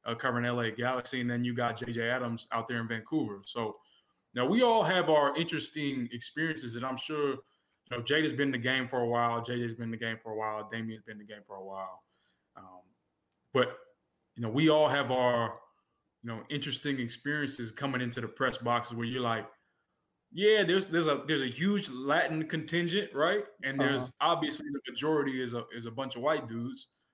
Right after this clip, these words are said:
Speaker 1: Um, I don't mean that disrespectfully, but that's the
Speaker 2: Yeah.
Speaker 1: reality of it.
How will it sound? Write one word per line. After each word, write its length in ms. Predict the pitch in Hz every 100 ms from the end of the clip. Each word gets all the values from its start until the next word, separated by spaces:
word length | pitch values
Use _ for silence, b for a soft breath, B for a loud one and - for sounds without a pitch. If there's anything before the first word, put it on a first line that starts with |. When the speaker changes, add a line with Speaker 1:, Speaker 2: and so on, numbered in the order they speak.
| -
Speaker 1:
Um, 280 | 117 120 120
I 60 | 123
don't 200 | 131 123
mean 160 | 131 127
that 160 | 117
disrespectfully, 760 | 117 117 - - 143 143 113 113
but 240 | 113 117
that's 200 | 117 120
the 80 | -
Speaker 2:
Yeah. 40 | 117
Speaker 1:
reality 520 | 107 127 131 113 113
of 80 |
it. 100 | 113